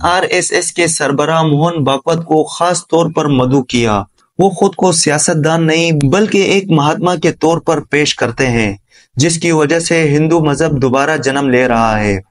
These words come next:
नरेंद्र मोदी अपने मुल्क में जो भी करे, हमें अफसोस सिर्फ इस बात का है कि एक मस्जिद को गिराकर एक मंदिर तामीर करने से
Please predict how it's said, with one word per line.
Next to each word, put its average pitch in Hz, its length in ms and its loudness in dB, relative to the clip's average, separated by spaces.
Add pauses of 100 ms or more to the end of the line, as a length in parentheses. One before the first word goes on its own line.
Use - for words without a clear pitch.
(200)
नरेंद्र 160 460 2
मोदी 156 380 2
अपने 175 300 0
मुल्क 165 280 2
में 170 180 0
जो 143 260 2
भी 143 180 0
करे, 113 380 0 (440)
हमें 208 240 2
अफसोस 180 480 0
सिर्फ 175 320 0
इस 135 200 0
बात 135 280 0
का 127 160 0
है 110 220 2 (400)
कि 156 80 2
एक 156 180 -2
मस्जिद 139 340 0
को 156 160 2
गिराकर 147 600 0 (300)
एक 196 200 0
मंदिर 160 380 2
तामीर 156 420 0
करने 160 340 0
से 156 340 0